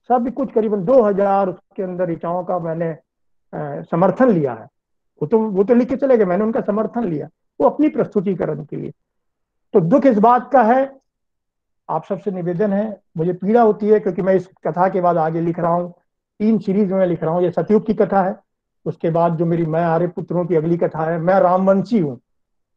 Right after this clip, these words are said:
उसमें त्रेता की कथा आएगी, उसके बाद मैं कृष्णवंशी हूँ। ये तीन series में आएगी। और इन सभी series में जो भी कथा होगी, वो सभी प्रमाण के साथ होगी।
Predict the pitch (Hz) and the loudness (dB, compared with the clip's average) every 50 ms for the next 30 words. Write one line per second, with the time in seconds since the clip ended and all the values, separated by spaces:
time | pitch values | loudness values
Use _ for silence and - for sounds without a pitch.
0 | _ 175 165 185 185 175 - 170 185 180 185 226 185 208 202 - 180 - 175 180 | _ -6 -4 -4 -4 -2 2 2 2 4 4 2 2 2 2 0 0 2 2 2
1 | 180 175 175 170 180 202 220 _ _ _ _ _ _ _ _ _ _ _ _ _ | 2 2 2 0 -2 -6 -8 _ _ _ _ _ _ _ _ _ _ _ _ _
2 | _ _ _ - - - - 202 160 170 165 175 165 185 180 170 - 226 220 - | _ _ _ -12 -10 -6 -4 -2 0 0 0 0 0 -2 -2 -2 -2 -4 -4 -4
3 | - 175 160 156 151 143 - - 143 135 135 147 - _ _ _ _ - 202 185 | -4 -6 -6 -6 -8 -10 -12 -14 -14 -14 -14 -16 -20 _ _ _ _ -6 -6 -6
4 | 175 - 208 196 233 226 196 - - 165 190 190 170 180 175 160 151 156 160 196 | -6 -6 -4 0 0 0 0 -2 -2 -2 -2 -2 -2 -4 -4 -4 -4 -4 -6 -8
5 | 220 - _ _ _ _ _ _ _ _ _ _ _ _ - 180 185 208 208 190 | -12 -14 _ _ _ _ _ _ _ _ _ _ _ _ 0 2 4 4 4 4
6 | 202 190 196 240 240 247 - 220 196 214 208 175 196 208 208 214 208 202 - _ | 4 2 4 4 2 0 0 0 0 0 0 0 0 0 0 -2 -2 -4 -10 _
7 | _ _ _ - 180 190 233 233 - 185 175 180 185 180 170 170 175 170 202 208 | _ _ _ -2 -2 0 0 0 -2 -2 -2 0 2 2 2 2 0 0 -2 -4
8 | 214 214 - _ _ _ _ _ _ - 160 165 - 196 185 202 214 - - 160 | -4 -8 -12 _ _ _ _ _ _ -10 -10 -4 -2 0 0 2 0 0 0 -2
9 | 147 151 165 175 190 180 196 170 185 190 190 - 175 185 175 190 220 233 | -2 0 0 0 2 0 0 2 2 0 0 0 -2 -2 -2 -2 -2 -4